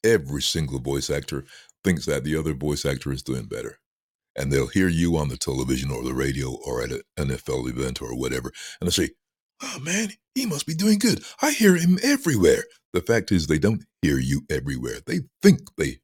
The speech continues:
hear you everywhere. You may be done four gigs in a month, and all of a sudden, "Man, you raking it in. You,"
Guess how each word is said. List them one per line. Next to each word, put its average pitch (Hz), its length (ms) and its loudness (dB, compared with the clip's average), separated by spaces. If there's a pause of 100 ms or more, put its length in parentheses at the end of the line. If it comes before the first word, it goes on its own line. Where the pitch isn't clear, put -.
(200)
hear 101 120 4
you - 280 -6
everywhere. - 520 -6 (400)
You 127 120 0
may 127 160 0
be 98 100 2
done 90 400 2 (100)
four 92 240 2
gigs 85 340 0
in 73 100 0
a 67 40 -2
month, 71 440 -6 (360)
and 87 160 -2
all 87 140 2
of 78 60 -6
a 78 60 -2
sudden, 76 260 -2 (380)
"Man, 180 500 4
you 196 180 2
raking 190 360 0
it 170 120 0
in. 139 200 0 (200)
You," 226 280 -2